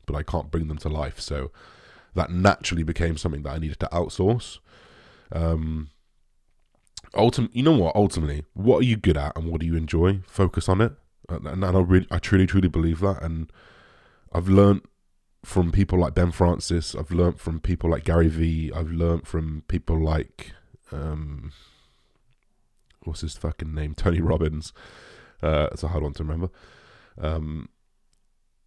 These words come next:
and all of them have the ability to emotionally detach and put someone better in their place. Like, I am not good at email marketing. I've never done it in my life. I would have to go away and learn. I can do it.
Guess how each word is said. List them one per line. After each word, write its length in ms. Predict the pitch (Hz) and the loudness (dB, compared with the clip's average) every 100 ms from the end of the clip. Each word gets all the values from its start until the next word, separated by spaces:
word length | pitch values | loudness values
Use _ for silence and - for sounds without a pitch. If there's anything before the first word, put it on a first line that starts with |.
| _ _ _ _ _ | _ _ _ _ _
and 200 | - 107 - | -4 -4 2
all 260 | 117 127 110 | 6 10 10
of 140 | 82 | 8
them 260 | 82 80 76 _ _ _ _ _ _ _ _ _ _ | 2 0 -6 _ _ _ _ _ _ _ _ _ _
have 340 | - - 98 90 | -4 0 0 4
the 100 | 90 | 4
ability 360 | 85 82 87 | 6 4 2
to 120 | 80 82 | 2 2
emotionally 420 | 85 82 92 80 | 4 2 2 -2
detach 520 | - - - - - _ - | 0 -2 -4 -10 -12 _ -4
and 460 | 80 78 76 - _ _ | -4 -4 -10 -14 _ _
put 200 | - - | 6 6
someone 280 | - 82 82 | 4 2 0
better 300 | - 82 78 | 2 0 2
in 140 | 78 76 | -2 -4
their 140 | 80 | -6
place. 440 | 80 82 - - - _ _ 76 | -4 -4 -6 -14 -20 _ _ -10
Like, 200 | - - | -10 -2
I 120 | 104 104 | 4 4
am 260 | 95 90 | 4 4
not 320 | 95 78 78 - - | 2 2 -2 -12 -4
good 180 | 92 82 | 2 2
at 120 | 80 - 90 | 2 -4 -2
email 280 | 82 80 | 0 2
marketing. 480 | 80 95 - - - _ _ - | 4 4 2 -4 -10 _ _ -6
I've 160 | 82 80 | -4 -2
never 300 | 82 85 87 | 2 4 4
done 220 | 78 80 | 2 0
it 80 | 82 | 0
in 60 | |
my 120 | 80 | -2
life. 480 | 76 71 85 - - - - | -2 -2 -4 -6 -14 -8 -2
I 60 | |
would 80 | 80 | 0
have 140 | 80 - | -2 -2
to 80 | |
go 180 | 80 87 | 4 8
away 240 | 95 87 85 | 8 8 6
and 100 | 80 | 2
learn. 200 | 82 - | 0 0
I 60 | - | -4
can 140 | 90 | -4
do 200 | 82 113 | 6 6
it. 220 | 87 - | 6 2